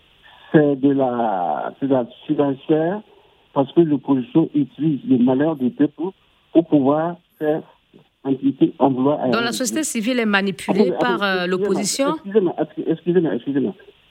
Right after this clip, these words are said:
Speaker 1: Au Mali, ça fait huit ans ou quinze ans qu'il y a la J'ai jamais, j'ai jamais entendu de mani-, de, de, de, la société, de, de, de, des hommes politiques burkinabés, euh, maliens monter et instrumentaliser le peuple d'aller à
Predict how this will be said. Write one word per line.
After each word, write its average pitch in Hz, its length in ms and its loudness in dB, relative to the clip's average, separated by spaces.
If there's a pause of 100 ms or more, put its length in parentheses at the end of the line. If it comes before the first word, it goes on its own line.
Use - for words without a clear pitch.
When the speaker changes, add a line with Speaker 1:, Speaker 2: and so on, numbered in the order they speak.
Speaker 1:
Au 165 160 4
Mali, 170 480 -2 (960)
ça 135 80 -4
fait 143 160 -2
huit 180 280 -6
ans 170 140 4
ou 117 60 -6 (100)
quinze 156 220 2
ans 139 140 0
qu'il 135 140 -4
y 127 40 2
a - 20 0
la 117 240 0
J'ai 117 300 -2
jamais, 151 260 2 (100)
j'ai 120 140 -2
jamais 143 240 2
entendu 151 400 -2
de 131 80 -2
mani-, 117 320 -2
de, 123 60 0
de, 123 340 -2
de, 123 60 4 (120)
la 120 120 0
société, - 520 0 (300)
de, 131 60 6 (180)
de, 143 60 10
de, 127 220 -2 (200)
des 131 200 2
hommes 170 160 0
politiques 139 380 -2
burkinabés, 120 560 0
euh, 98 300 -2
maliens 139 460 2 (400)
monter 160 640 0 (180)
et 151 60 -2 (200)
instrumentaliser 160 540 0
le 151 160 -2
peuple - 340 -8 (280)
d'aller 127 220 -2
à - 100 -8